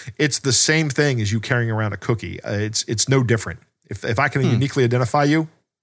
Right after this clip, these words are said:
Speaker 1: I can uniquely identify you.
Speaker 2: Yeah. Yeah. I just ran mine on Cover Your Tracks, and it says, "I have strong protection against web tracking," and it says, "My browser has a randomized fingerprint." So
Speaker 1: Ah, very good for you.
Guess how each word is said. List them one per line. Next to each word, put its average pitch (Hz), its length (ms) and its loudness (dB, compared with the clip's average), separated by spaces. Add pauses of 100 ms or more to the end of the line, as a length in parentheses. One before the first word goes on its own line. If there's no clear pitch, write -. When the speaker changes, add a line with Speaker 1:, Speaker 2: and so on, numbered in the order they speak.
(140)
Speaker 1:
I 107 120 0
can 110 160 -6
uniquely 107 380 -2
identify 85 380 -6
you. 90 120 -16 (560)
Speaker 2:
Yeah. 107 300 -2 (520)
Yeah. 95 280 -6 (640)
I 127 80 -2
just 143 220 -2
ran 120 220 2
mine 110 300 4
on 92 200 0
Cover 98 260 -2
Your 87 140 -2
Tracks, 85 480 -4
and 92 100 -6
it 90 100 -8
says, 92 380 -6
"I 87 100 -8
have 90 140 -6
strong 165 340 2
protection 131 480 -4
against 110 320 -2
web 104 200 -2
tracking," 95 560 -6 (580)
and 98 200 -6
it 90 100 -8
says, 101 240 -4
"My 95 160 -2
browser 113 460 2
has 101 240 -2
a 90 100 0
randomized 107 760 2
fingerprint." 92 680 -4 (180)
So 82 380 -10
Speaker 1:
Ah, 156 340 0
very 110 160 -2
good 127 300 0
for - 100 -10
you. - 240 -14